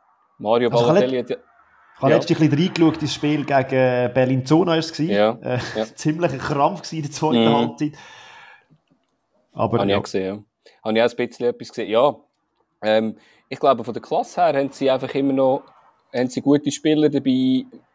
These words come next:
Speaker 1: haben sie auch erfahrene Spieler dabei. Ähm, mich, für mich ist die grösste Frage dort bei Sion halt eben, was wird mit dem Balotelli, oder? Kann man den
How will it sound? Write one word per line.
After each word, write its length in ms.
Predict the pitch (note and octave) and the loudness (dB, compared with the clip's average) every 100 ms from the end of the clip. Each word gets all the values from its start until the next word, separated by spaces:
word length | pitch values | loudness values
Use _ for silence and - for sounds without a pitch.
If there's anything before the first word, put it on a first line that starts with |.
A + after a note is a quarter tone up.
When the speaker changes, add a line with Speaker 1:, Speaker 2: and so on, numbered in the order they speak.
| - | -10
Speaker 1:
haben 160 | G#2+ G#2+ | -10 -6
sie 140 | G#2+ | -2
auch 120 | G#2 | -2
erfahrene 600 | A2+ A2+ A2+ C3+ B2+ B2 | -2 0 2 2 -2 -8
Spieler 360 | - A2 A2+ A2 | -8 -6 -4 -6
dabei. 420 | A2 A2 A2 A2 - - - - - - - | -6 -2 0 0 -6 -20 -20 -20 -20 -20 -6
Ähm, 460 | G2+ G2 F#2+ F#2 - _ _ _ _ _ _ _ _ _ | 0 0 0 -4 -12 _ _ _ _ _ _ _ _ _
mich, 320 | C#3 C#3 C#3 - | -4 -2 -2 -6
für 120 | - | -8
mich 160 | C3+ C3 | -8 -6
ist 80 | A#2 | -8
die 60 | |
grösste 320 | A2 A#2+ A#2+ | -6 -4 -6
Frage 340 | - A#2 A#2+ - | -2 2 2 0
dort 260 | A2+ A2+ G#2+ | -4 -4 -10
bei 80 | |
Sion 320 | A2 A2+ A#2 A2+ | -10 -2 0 2
halt 220 | A2 A#2 | 0 -2
eben, 160 | A#2 | -6
was 160 | A2+ A2 | -8 -8
wird 200 | A#2 - | -10 -10
mit 140 | C3 | -14
dem 80 | A2+ | -4
Balotelli, 640 | A#2 A#2 A#2+ B2+ C3 B2+ A2+ | 0 0 0 -2 0 0 -2
oder? 180 | A#2 | -2
Kann 180 | A2+ A2+ | -2 -2
man 100 | A2+ | 0
den 280 | A2 A2 | 0 2